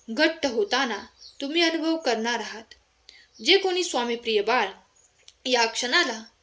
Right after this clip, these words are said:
हा स्वामी संदेश ऐकत आहे, स्वामी माऊलींचे आशीर्वाद त्याच्यापर्यंत येत आहेत. त्याच्याकडे भरभराट, सुख, समाधान,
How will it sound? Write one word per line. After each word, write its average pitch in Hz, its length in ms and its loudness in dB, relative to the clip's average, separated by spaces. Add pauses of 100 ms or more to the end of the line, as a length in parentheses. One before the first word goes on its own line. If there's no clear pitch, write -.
(300)
हा 370 180 4
स्वामी 359 300 0
संदेश 330 340 0
ऐकत 262 360 0
आहे, 208 220 -4 (500)
स्वामी 247 320 2
माऊलींचे 254 560 0
आशीर्वाद 240 560 0 (400)
त्याच्यापर्यंत 240 680 0 (200)
येत 240 220 2
आहेत. 208 220 -8 (640)
त्याच्याकडे 277 460 2
भरभराट, 240 580 0 (380)
सुख, 302 400 -6 (400)
समाधान, 254 640 0